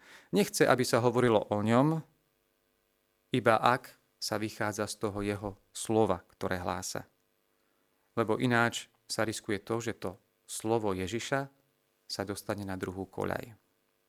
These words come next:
A tak, drahí bratia a sestry, možno inšpirovaní týmto príbehom očisteného malomocného, prosme, aby aj Pán nás očistil.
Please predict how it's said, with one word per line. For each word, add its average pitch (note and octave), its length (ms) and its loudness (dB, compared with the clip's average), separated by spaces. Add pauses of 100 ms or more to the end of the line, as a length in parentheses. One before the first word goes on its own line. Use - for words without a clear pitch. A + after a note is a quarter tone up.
(840)
A - 80 -8
tak, A#2+ 160 4
drahí A#2+ 160 4
bratia A#2 400 4
a - 0 -
sestry, A#2 320 0
možno A#2 320 2
inšpirovaní A#2+ 560 2
týmto A2 400 -6
príbehom A2+ 560 -2 (480)
očisteného A#2 640 0
malomocného, A#2 800 2 (400)
prosme, D3+ 400 4
aby B2 320 4
aj A#2+ 160 2
Pán B2 320 4
nás B2+ 320 4
očistil. G2+ 720 -8